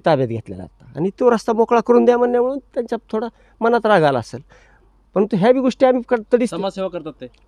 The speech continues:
Speaker 1: हां, समाजसेवा करतात आणि आडवीला तुम्ही बघू शकता,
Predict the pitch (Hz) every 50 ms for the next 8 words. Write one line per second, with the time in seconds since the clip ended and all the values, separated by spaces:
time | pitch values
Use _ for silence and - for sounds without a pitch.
0 | _ _ - 160 202 254 247 - 254 247 254 254 - - 254 247 240 - 254 240
1 | - 262 247 269 262 240 226 247 233 269 247 226 196 - 226 214 185 185 247 247
2 | 294 - - - - - 104